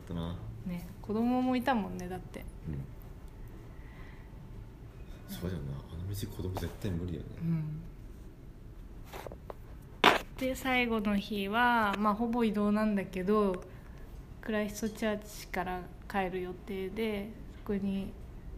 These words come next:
Speaker 2: その、二年前のワーホリで知り合ったお友達が住んでいたので、ちょうど、ね、南島に引っ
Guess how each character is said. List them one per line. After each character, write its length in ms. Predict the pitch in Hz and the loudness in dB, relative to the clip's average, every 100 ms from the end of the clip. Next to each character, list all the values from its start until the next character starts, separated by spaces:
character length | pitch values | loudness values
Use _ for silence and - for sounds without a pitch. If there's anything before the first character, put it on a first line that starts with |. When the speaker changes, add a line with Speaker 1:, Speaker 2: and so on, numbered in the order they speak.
| - | -4
Speaker 2:
そ 60 | 196 | -2
の、 80 | 185 190 - - - | -2 -4 -8 -4 4
二 120 | 208 | 8
年 260 | 202 202 208 | 8 8 8
前 360 | 208 202 196 | 8 8 6
の 240 | 190 185 185 | 4 2 2
ワ 160 | 185 | 2
ー 20 | |
ホ 160 | 180 190 | 2 2
リ 140 | 180 | 2
で 140 | 175 175 | 2 0
知 180 | - 180 | 2 2
り 140 | 185 | 2
合 80 | 180 | 0
っ 20 | - | -2
た 80 | 175 | -2
お 20 | 170 190 - | -2 -2 0
友 240 | 190 185 | 2 2
達 340 | 185 175 - 185 | 2 0 2 2
が 140 | 180 | 2
住 220 | - 208 | 4 4
ん 60 | 180 | 4
で 80 | 156 | 2
い 60 | |
た 200 | - 175 | 0 2
の 180 | 165 160 | 2 4
で、 300 | 190 202 180 - - - - - - - | 4 4 2 -4 -6 -6 -6 -4 -4 -2
ち 100 | - | 2
ょ 80 | 170 | 2
う 40 | 151 | 2
ど、 200 | 156 196 - - - - - | 0 -2 -6 -8 -10 -8 -4
ね、 120 | 175 - | -4 0
南 420 | 190 175 165 156 151 | 4 4 4 2 4
島 240 | 175 160 | 4 6
に 140 | 165 | 6
引 60 | |
っ 20 | 170 | 4